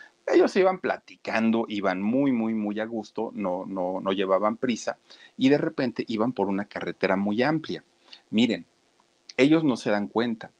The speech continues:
Venían do-, dos coches echando carreritas, lo que siempre, las imprudencias.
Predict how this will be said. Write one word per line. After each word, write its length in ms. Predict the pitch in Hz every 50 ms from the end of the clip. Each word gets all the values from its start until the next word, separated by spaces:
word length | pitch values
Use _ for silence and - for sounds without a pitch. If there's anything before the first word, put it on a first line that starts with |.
| _ _ _ _ _ _ -
Venían 440 | - 107 110 117 123 131 139 143
do-, 200 | 147 156 156 151 -
dos 260 | 113 113 123 123 127
coches 540 | - - 117 104 98 - - 107 - - - -
echando 440 | 104 - - 113 110 117 123 120
carreritas, 720 | - - 110 104 113 117 123 156 156 - - - - - - _ _
lo 240 | - 107 104 104 -
que 100 | - -
siempre, 520 | - - - - 139 143 123 - - - _ _
las 280 | - 98 90 82 - -
imprudencias. 840 | 95 90 - 92 92 92 113 131 135 135 131 - _ - - -